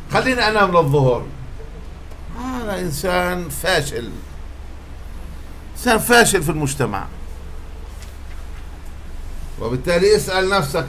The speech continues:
أنت كسول ولا تدعي العجز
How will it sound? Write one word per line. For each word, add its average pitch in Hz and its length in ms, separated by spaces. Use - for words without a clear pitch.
أنت 202 240
كسول 208 760
ولا 208 420
تدعي 202 680
العجز 190 480